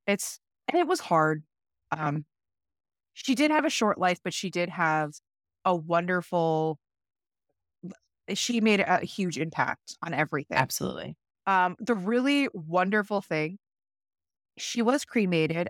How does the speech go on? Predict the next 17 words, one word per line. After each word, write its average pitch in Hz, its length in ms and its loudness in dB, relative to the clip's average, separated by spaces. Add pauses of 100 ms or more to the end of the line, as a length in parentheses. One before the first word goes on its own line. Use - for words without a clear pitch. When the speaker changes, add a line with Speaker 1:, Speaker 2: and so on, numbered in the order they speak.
Speaker 1:
and 160 440 -2 (320)
Leo 190 280 0
spread 190 400 -4
the 226 160 -6
ashes 226 800 -2 (440)
between, 202 500 -2
or 190 100 0
beneath 185 540 0 (220)
two 247 360 -2
elm 208 240 6
trees 160 400 -2
that - 180 -2 (180)
were 180 160 -6
nicknamed 180 480 -4
Virginia 175 540 -2
and 226 160 0
Leonard, 170 420 2